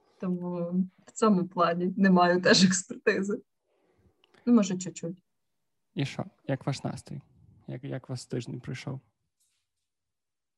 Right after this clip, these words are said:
Speaker 1: Я не знаю.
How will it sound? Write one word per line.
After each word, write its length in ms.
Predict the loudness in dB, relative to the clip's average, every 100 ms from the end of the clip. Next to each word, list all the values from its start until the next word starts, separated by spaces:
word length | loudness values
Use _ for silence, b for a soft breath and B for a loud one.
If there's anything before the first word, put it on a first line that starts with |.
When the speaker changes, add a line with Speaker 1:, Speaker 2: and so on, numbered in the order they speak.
| _ _ _ _ _ _ _ _ _ _ _ _ _ _ _ _ _ _ -2
Speaker 1:
Я 680 | 2 4 6 4 2 -4 -10 _ _
не 180 | 2 4
знаю. 540 | 4 4 4 4 0